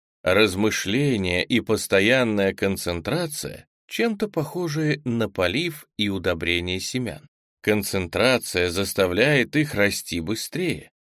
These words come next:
Чем сильнее вы сосредоточены на какой-либо цели или предмете,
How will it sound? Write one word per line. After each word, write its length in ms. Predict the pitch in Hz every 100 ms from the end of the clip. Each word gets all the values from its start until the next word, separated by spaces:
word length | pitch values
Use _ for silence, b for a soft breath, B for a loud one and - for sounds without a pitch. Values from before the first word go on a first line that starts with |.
| _ -
Чем 260 | - 110 104
сильнее 760 | - 113 107 120 143 120 98
вы 200 | 90 139
сосредоточены 1080 | - 107 - 104 101 98 135 131 - 95 92
на 120 | 95
какой-либо 800 | 104 95 143 135 95 113 123 87
цели 680 | - - 143 170 110 82 76
или 220 | - 120 110
предмете, 760 | 90 87 76 160 214 - -